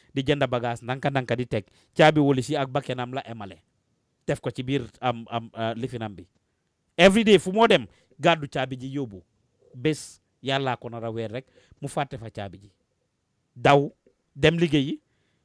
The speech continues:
Lu liggéey bi xat-xat, lu mu sori sori, bàyyi na liggéey bi dellu si waat kër pour jël si caabi ji.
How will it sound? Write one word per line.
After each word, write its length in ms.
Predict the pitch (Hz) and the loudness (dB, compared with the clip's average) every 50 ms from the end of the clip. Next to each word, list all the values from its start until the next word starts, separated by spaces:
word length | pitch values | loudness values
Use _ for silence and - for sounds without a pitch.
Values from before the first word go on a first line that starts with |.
| _ _ _ | _ _ _
Lu 140 | - 180 226 | 0 2 4
liggéey 320 | 226 240 254 262 247 233 | 4 6 10 12 12 12
bi 80 | 208 226 | 12 8
xat-xat, 380 | 214 185 226 214 - - 202 175 | 4 4 2 0 2 2 0 2
lu 100 | 160 220 | 2 0
mu 60 | 220 190 | -2 2
sori 220 | - 220 196 185 | 2 2 2 2
sori, 240 | - 160 143 127 110 - _ _ _ _ - | 0 -2 -2 -2 -6 -8 _ _ _ _ -12
bàyyi 320 | 131 131 185 190 208 208 | 2 6 6 6 6 4
na 100 | 190 202 | 2 0
liggéey 320 | 185 170 156 147 170 165 147 | -2 -2 0 2 2 2 2
bi 100 | 160 170 | 0 2
dellu 260 | 156 175 175 165 160 | 4 4 4 4 0
si 100 | - 165 | -2 0
waat 180 | 151 143 139 | 0 0 0
kër 160 | - 151 143 - | 0 -2 -4 -2
pour 140 | - 147 135 | -4 -4 -2
jël 140 | 151 147 120 | -2 -4 -2
si 100 | 135 120 | -6 -4
caabi 280 | - 113 104 98 95 | -2 -2 -2 -2 -6
ji. 160 | 82 82 80 | -12 -12 -16